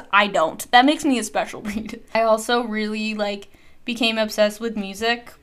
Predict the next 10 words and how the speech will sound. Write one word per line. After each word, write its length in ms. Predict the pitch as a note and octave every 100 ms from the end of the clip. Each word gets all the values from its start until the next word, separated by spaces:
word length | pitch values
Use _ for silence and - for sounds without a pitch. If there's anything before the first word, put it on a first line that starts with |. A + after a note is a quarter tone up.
| - - -
and 560 | G3 G3 F#3+ F#3+ G3 - -
that's 220 | G#3 G#3
kind 240 | - G#3
of 100 | G#3
just 160 | G3+ G#3
helped 420 | - - G3+ F#3+
me 160 | G3+ G#3
cope. 520 | - - F#3+ G#3 - - - -
That's 500 | G3 G3 G3 - - -
why 600 | G#3+ G3+ G3+ G3+ G3+ G#3